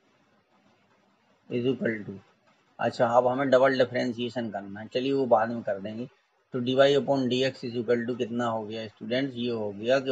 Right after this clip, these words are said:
one upon minus sin y, या इसी को हम लिख सकते हैं minus cosec y। अब फिर again differentiation कर दीजिए,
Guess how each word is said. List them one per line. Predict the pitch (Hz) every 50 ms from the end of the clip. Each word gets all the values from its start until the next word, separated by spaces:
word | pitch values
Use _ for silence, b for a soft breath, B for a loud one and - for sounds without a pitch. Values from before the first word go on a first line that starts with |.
| 117 107
one | 120 127 127 123
upon | 113 - - - 113 123 131 131 120
minus | 110 107 107 110 113 113 127 135 127 - -
sin | - 101 98 104 101 98 98
y, | 95 95 95 95 101 - _ _ _ _ _ _ _ _ _ _ _ _ _ _ _ _ _ _ _ _ _ _
या | 117 113 135 143 143
इसी | 143 135 - 147 135
को | 120 139
हम | 131 135 131 123
लिख | 117 107 -
सकते | - 120 117 - - - 143
हैं | 139 123 113 107
minus | 107 107 110 113 117 120 127 147 156 151 - - - - - _ _ _ _ _ _ _ _ _ _ _ _ _ _ _ _ _ _ _ _ -
cosec | 127 123 123 117 - - 151 143 - 131 107
y। | 101 90 80 - - - - _ _ _ _ _ _ _ _ _ _ _ _ _ _ _ -
अब | 156 160
फिर | - - 165 160 156
again | 143 123 120 117 113 113
differentiation | 113 104 - 117 117 120 117 107 120 120 117 - - 127 123 127 117
कर | 123 117 113
दीजिए, | 113 120 117 113 113 117